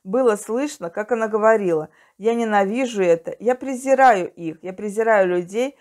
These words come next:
которые вмешиваются в вашу личную жизнь и набивают себе животы продажей этих фото. Мне противны такие люди, я всегда говорю им:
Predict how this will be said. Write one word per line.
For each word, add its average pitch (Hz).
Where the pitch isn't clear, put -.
которые 302
вмешиваются 254
в 185
вашу 233
личную 240
жизнь 180
и 190
набивают 196
себе 180
животы 170
продажей 196
этих 233
фото. 160
Мне 214
противны 220
такие 233
люди, 214
я 196
всегда 226
говорю 196
им: 156